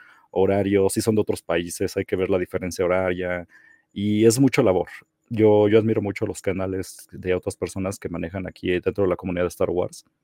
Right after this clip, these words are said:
porque es todo un tema sacar adelante un canal de YouTube y un proyecto, así sea nada más en audio, un podcast, este, incluso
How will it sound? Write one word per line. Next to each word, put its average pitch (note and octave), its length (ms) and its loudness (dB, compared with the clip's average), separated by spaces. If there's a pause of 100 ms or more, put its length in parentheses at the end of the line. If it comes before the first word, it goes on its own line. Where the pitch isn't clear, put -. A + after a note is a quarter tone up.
(720)
porque A#2+ 180 2
es A#2 60 4
todo D3 120 8
un A#2 140 2
tema G#2+ 320 2
sacar G2+ 320 -2
adelante F#2 480 -2
un F2+ 100 -6
canal F2+ 280 -6
de E2+ 80 -6
YouTube - 280 -8 (800)
y F#2+ 440 -2
un A2 180 4
proyecto, G#2 640 6
así G#2+ 140 -2
sea A2 180 4
nada G#2+ 180 4
más G2+ 240 0
en G2 140 -2
audio, G2+ 320 0
un F#2 100 -4
podcast, F#2 600 -4
este, F#2+ 360 -6
incluso G2 580 -2